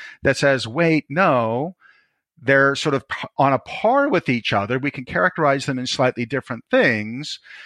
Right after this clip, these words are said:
but people who work with their hands are just as ethically valued as people who work with their minds."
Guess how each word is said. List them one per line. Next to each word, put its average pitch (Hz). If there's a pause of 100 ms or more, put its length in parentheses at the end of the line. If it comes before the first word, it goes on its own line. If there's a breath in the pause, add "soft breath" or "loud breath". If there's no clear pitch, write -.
(120)
but 139
people 180
who 151
work 151
with 151
their 123
hands 160
are 123
just 131
as 135
ethically 135
valued 131
as 117
people 117
who 113
work 107
with 110
their 147
minds." 175